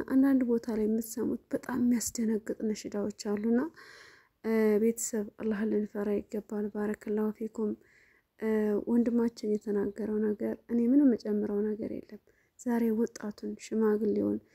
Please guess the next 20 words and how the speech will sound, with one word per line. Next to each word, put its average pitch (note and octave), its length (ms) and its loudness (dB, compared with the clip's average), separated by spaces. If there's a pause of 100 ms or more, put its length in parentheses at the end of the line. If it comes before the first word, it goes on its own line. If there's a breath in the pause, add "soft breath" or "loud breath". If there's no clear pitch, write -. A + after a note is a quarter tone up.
(200 soft breath)
በገጠር G#3+ 420 -2
በከተማ G#3 500 -6
ብትሄዱ A3 460 -4
ሰው G#3+ 260 -4
በጫት G#3 420 -8
ተመርዟል። A3 640 -6 (520 soft breath)
ዛሬ A3+ 220 2
ስራ A3 260 -2
መስራት G#3 420 -2
አቅቷል። - 420 -10 (460 soft breath)
በተለይ A#3 340 4
እንደውም A3+ 280 2
ስደት A3 380 -4
ያሉ G#3+ 280 -2
እህቶችን A3 480 -2 (420 soft breath)
ከነሱ A#3 420 2
ላይ A#3 180 4
ገንዘብን A3+ 520 2
እየማጠጡ G3+ 640 2
እየወሰዱ G#3 560 -6